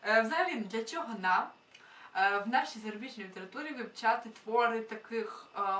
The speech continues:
москальських авторів, як Достоєвський, Толстой, Булгаков, якщо є прекрасна просто англійська література?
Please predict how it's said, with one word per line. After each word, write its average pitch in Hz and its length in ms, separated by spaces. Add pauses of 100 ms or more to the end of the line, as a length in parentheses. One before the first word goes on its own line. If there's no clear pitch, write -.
(1000)
москальських 208 720
авторів, 208 320
як 185 100
Достоєвський, 277 680
Толстой, 220 500
Булгаков, 233 540 (340)
якщо 240 260
є 302 140
прекрасна 247 680
просто 214 480
англійська 196 520
література? 175 520